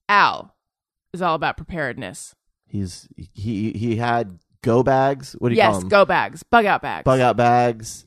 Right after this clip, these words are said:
Speaker 2: and, you know, water, and the whole shebang.
Speaker 1: But I like th-, now bug out bag is called that in case you need to bug out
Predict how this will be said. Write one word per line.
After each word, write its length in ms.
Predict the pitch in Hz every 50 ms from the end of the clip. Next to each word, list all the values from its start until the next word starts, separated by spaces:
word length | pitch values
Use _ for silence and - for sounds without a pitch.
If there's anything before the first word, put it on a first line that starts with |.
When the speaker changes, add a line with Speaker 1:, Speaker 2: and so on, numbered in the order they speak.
| _
Speaker 2:
and, 680 | - 104 107 110 107 101 101 95 92 87 90 85 - -
you 120 | - 95 95
know, 120 | 71 57
water, 800 | 57 80 98 123 127 127 123 123 120 120 117 117 117 120 120 - _ _ _ _ _ _ _ _ _ _ _ _ -
and 640 | 98 101 101 101 98 92 87 82 82 85 87 - _ _ _
the 100 | 110 95 92
whole 140 | 113 110
shebang. 500 | 104 - 110 95 95 87 76 65 73 87 - _ _ _ _ _ _ - - -
Speaker 1:
But 120 | - -
I 80 | - 254
like 300 | 254 269 302 330 - - - -
th-, 100 | - - -
now 220 | 214 247 262 262 240
bug 300 | 202 - 294 320 302 339
out 200 | 339 294 - -
bag 260 | 226 208 202 196 190
is 100 | 180 -
called 320 | - - 196 185 185 175
that 220 | 190 185 180 170 -
in 100 | - 175
case 320 | - - 190 185 175 - -
you 100 | 180 165
need 220 | 165 160 160 -
to 100 | - 170
bug 260 | - - 143 143 139 143
out 300 | 127 127 151 190 -